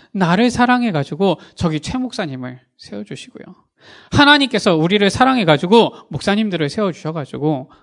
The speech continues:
저 교육자들을 세워주셔서 계속 우리가 말씀을 듣잖아요.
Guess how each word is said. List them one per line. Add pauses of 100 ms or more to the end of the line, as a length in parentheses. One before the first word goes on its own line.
(160)
저
교육자들을
세워주셔서 (300)
계속
우리가
말씀을
듣잖아요.